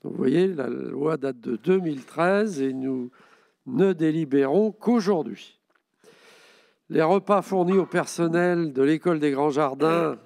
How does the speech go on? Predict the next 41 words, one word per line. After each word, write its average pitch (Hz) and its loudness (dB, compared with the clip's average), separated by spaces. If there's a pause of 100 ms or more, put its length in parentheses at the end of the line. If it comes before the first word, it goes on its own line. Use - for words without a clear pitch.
du 165 -4
fait 208 0
de 165 -4
leurs 147 0
fonctions 165 -4
et 143 -2
de 117 -10
leur 123 -4
mission, 180 -2
sont 165 -4
amenés 156 -2
par 143 -4
nécessité 135 -8
de - -14
service 151 -8
à 135 -6
commencer 175 -4
leur 151 -2
mission 147 -12 (480)
avant 170 2
onze 131 0
heures 190 0 (360)
et 143 0
à 135 -2
prendre 190 -2
leur 147 0
repas 139 -2
à - 2
la 180 -2
cantine. 120 -8 (420)
Et 113 -6
donc, 185 0 (240)
ils 104 -4
doivent 202 2
être, 185 -2
de 151 0
ce 143 -2
fait, 190 -4
déclarés, 151 -2 (200)
ces - -2
repas, 151 -2